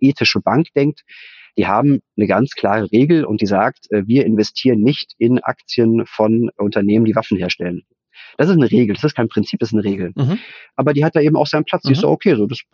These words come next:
Speaker 1: passt auch schon. Aber um, um eben zu sagen, und das ist, glaube ich, auch, ähm, der Zwiespalt, in dem man dann eben steckt. Es gibt Bereiche im Unternehmen, die, da braucht es Regeln. Und es gibt Bereiche im Unternehmen,
Speaker 2: Mhm.
Speaker 1: da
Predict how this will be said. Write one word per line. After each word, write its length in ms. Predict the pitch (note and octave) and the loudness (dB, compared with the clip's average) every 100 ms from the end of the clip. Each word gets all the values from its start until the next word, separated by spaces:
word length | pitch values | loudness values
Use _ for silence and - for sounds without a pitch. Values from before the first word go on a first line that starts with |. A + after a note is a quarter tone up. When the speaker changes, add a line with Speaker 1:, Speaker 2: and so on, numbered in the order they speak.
| C#3+ | -8
Speaker 1:
passt 220 | - F#3 | -6 -2
auch 100 | A2 | -2
schon. 260 | - B2 F#3+ _ - - - _ _ _ | 0 0 -2 _ -20 -20 -20 _ _ _
Aber 220 | A#2 A#2+ - - | 2 2 0 -2
um, 160 | B2 A#2 | -2 2
um 100 | C3+ | 2
eben 200 | C3 C3 | 2 0
zu 100 | A#2 | 0
sagen, 400 | G#2+ A2+ D3 E3+ _ _ _ _ | 2 2 0 -4 _ _ _ _
und 100 | A2+ | 0
das 140 | - - | 0 -2
ist, 120 | - | -4
glaube 220 | B2+ B2 | -2 0
ich, 160 | A#2+ - | -2 0
auch, 240 | A2+ - - | 0 0 -2
ähm, 340 | G#2+ G#2+ A2 - - | 0 2 0 -6 -4
der 140 | F#2+ | -4
Zwiespalt, 640 | - E3 F#3 - E3 F3 - - | -2 -2 -2 0 0 0 -6 -10
in 140 | C3 | -2
dem 100 | C#3 | 0
man 100 | C#3 | 2
dann 120 | C3+ | 0
eben 200 | B2 B2+ | 0 0
steckt. 280 | A#2+ B2 A#2+ | 0 -2 -4
Es 100 | - | -4
gibt 180 | E3+ - | -6 -4
Bereiche 420 | A2 G#2+ C#3 - | -2 0 0 0
im 80 | C3+ | 0
Unternehmen, 580 | B2+ - B2 B2+ C3 C3+ _ _ _ _ _ _ _ _ | 0 0 0 2 0 -2 _ _ _ _ _ _ _ _
die, 320 | A2 G#2+ - _ _ _ _ - | 0 0 -2 _ _ _ _ -4
da 120 | G2 - - | -4 -4 -4
braucht 360 | F#2 A#2+ - | 0 0 0
es 140 | F3 D3+ | -4 0
Regeln. 480 | D#3+ F3+ G#3+ A#3+ - _ _ _ - | 0 2 0 -2 -4 _ _ _ -4
Und 140 | A2+ | -2
es 100 | D3 | -2
gibt 140 | C#3+ - | -6 -6
Bereiche 400 | A#2 G#2+ C3+ B2+ | -2 0 0 0
im 80 | G#2+ | -2
Unternehmen, 640 | A#2+ A#2+ A#2 B2+ C#3 C#3+ _ _ _ _ C3+ | 0 2 2 4 2 -2 _ _ _ _ -8
Speaker 2:
Mhm. 180 | C3 A3+ | -8 -2
Speaker 1:
da 160 | A2 | 0